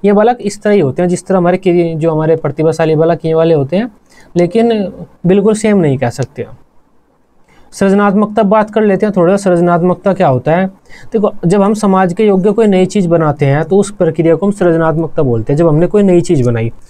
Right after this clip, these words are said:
जो किसी लाभदायक कोई चीज़ हो, अगर हम कोई चीज़ नई बना रहे हैं, उसका कोई काम नहीं है, तो वो सृजनात्मकता नहीं कहलाता। सृजनात्मकता क्या होता है? मौलिक परिणामों को व्यक्त करने की मानसिक क्रिया है। देखो, मैं बता चुका हूँ,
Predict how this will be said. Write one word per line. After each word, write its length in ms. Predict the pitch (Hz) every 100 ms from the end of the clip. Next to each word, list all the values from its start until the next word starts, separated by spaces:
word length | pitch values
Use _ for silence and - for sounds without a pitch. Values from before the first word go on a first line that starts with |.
| -
जो 80 | 208
किसी 320 | 208 220 269 - - -
लाभदायक 640 | 190 196 170 165 151 135 -
कोई 140 | 156
चीज़ 240 | 135 127 120
हो, 140 | 120 _ _ - -
अगर 180 | 180
हम 100 | 196 202
कोई 140 | 226
चीज़ 300 | 220 214 180
नई 180 | 185 202
बना 240 | 196 165
रहे 120 | 135 135
हैं, 120 | 151
उसका 260 | 185 - 208
कोई 240 | - 240
काम 200 | 233 202
नहीं 200 | 175 139
है, 60 | 156
तो 140 | 165
वो 100 | 208 208
सृजनात्मकता 680 | 202 180 175 165 170 190
नहीं 180 | 180 143
कहलाता। 480 | 127 104 104 - 113 - _ _ _ - -
सृजनात्मकता 680 | 190 180 196 196 214 214 226
क्या 160 | 220
होता 200 | 180 170
है? 60 | 247
मौलिक 280 | 208 202 208
परिणामों 360 | 196 170 160 165
को 120 | 226
व्यक्त 260 | 190 - -
करने 220 | 151 151
की 80 | 190
मानसिक 380 | 175 151 143 143
क्रिया 260 | 131 127
है। 60 | 123
देखो, 220 | 151 165
मैं 100 | 185
बता 240 | 156 151 151
चुका 220 | 156 160
हूँ, 160 | 180